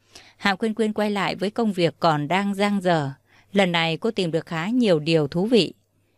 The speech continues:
Ba người đàn ông quyền lực nhất của những năm cuối thập niên chín mươi, Trần Dương Hàn, Nghiêm Mặc Huy và Đỗ Nhất Trung. Cô nheo mày nhìn, Trần Dương Hàn là ba của Trần Dương Thần thì cô biết rồi. Nghiêm Mặc Huy thì đã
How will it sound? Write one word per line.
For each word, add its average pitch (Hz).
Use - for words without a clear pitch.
Ba 202
người 185
đàn 156
ông 190
quyền 165
lực 156
nhất 214
của 175
những 180
năm 202
cuối 180
thập -
niên 185
chín 175
mươi, 185
Trần 175
Dương 196
Hàn, 165
Nghiêm 208
Mặc 160
Huy 190
và 160
Đỗ 165
Nhất 220
Trung. 175
Cô 233
nheo 226
mày 170
nhìn, 151
Trần 185
Dương 233
Hàn 165
là 170
ba 202
của 175
Trần 156
Dương 190
Thần 147
thì 170
cô 185
biết 233
rồi. 156
Nghiêm 226
Mặc 175
Huy 208
thì 165
đã 156